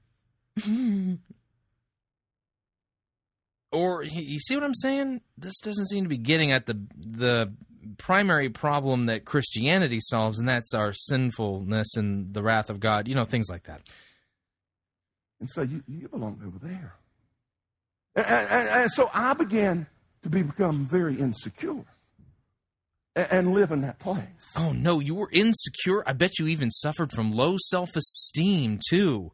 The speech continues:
Speaker 1: <gasps> Oh, what a terrible thing to have happen to a human being.
Speaker 2: But then as I grew older, I had another dream, man. I had a dream to be a great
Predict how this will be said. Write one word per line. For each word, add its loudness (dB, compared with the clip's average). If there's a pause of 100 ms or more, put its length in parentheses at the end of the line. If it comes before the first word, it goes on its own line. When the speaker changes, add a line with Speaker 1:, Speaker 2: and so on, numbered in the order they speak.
Speaker 1:
<gasps> 2 (680)
Oh, -4 (160)
what -4
a -10 (100)
terrible -2 (120)
thing 4
to 0
have -2
happen -2
to -2
a -4
human 0
being. -8 (800)
Speaker 2:
But 8
then 4
as 4
I 6
grew 4
older, 8
I 6
had 4
another 6
dream, 4
man. 4 (140)
I 6
had 6
a 2
dream 2
to 0
be 2
a 8
great 4